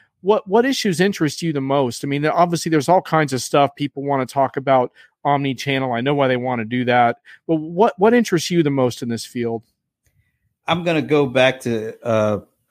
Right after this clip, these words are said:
Speaker 2: about three or four years ago. Well, nah,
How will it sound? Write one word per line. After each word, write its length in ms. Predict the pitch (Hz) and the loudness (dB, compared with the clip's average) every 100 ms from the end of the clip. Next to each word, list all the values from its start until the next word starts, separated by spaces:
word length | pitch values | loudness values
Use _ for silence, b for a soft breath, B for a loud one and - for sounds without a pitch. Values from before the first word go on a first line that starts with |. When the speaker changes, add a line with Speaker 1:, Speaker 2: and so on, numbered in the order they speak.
| b b b b b _ _ _ _ _ _ _ _ - | b b b b b _ _ _ _ _ _ _ _ -12
Speaker 2:
about 520 | 117 117 117 - _ | 0 2 2 -2 _
three 220 | - 160 | -4 0
or 80 | 160 | 0
four 280 | 151 156 147 | 0 0 2
years 400 | 123 117 120 117 | 4 4 2 0
ago. 360 | 104 104 101 104 | -2 -2 -2 -4
Well, 220 | 110 92 | -6 -8
nah, 240 | - - | -12 -18